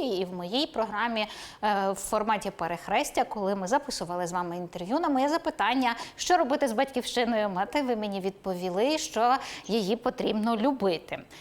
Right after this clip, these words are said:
Зараз уже на Батьківщині мати встановлено тризуб. То яку займаєте особисто ви позицію?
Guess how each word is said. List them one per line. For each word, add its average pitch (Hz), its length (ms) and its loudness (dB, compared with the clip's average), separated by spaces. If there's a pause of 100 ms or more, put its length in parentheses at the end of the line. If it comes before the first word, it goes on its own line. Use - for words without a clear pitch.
(120)
Зараз 269 520 2
уже 240 380 4
на 208 200 -2
Батьківщині 202 680 -2
мати 208 300 0
встановлено 226 680 0
тризуб. 185 440 -2 (460)
То 175 100 -8
яку 185 240 0
займаєте 269 480 2
особисто 208 540 -4
ви 196 180 0
позицію? 165 600 -6